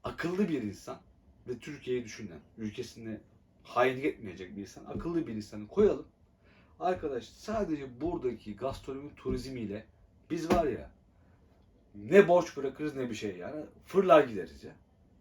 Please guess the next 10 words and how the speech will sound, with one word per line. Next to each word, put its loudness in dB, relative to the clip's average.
Fırlar 6
gideriz. -4
Ha, -4
hayvancılığımız 0
bilmem -4
ne -4
geliştirmek -2
falan -10
o -8
gibi, -8